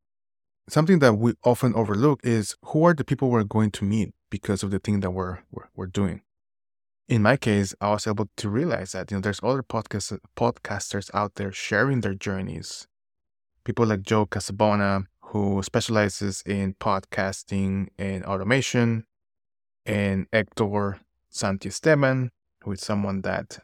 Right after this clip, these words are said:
also helps podcasters refine their craft, and many others, right? And there's also people like Matt Gilhooly,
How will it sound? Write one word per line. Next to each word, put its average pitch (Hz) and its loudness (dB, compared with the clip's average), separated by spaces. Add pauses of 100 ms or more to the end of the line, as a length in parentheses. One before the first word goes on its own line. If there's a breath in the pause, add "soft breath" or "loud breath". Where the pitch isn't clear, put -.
(100)
also 101 -2
helps - -4
podcasters - -4 (380)
refine 101 -4
their - -10
craft, - -2 (840)
and 123 4
many 165 8
others, 73 0 (220)
right? 101 -4 (120)
And 110 -2
there's 110 0 (140)
also 120 4
people 151 2
like 101 0 (840)
Matt 104 2 (280)
Gilhooly, 113 0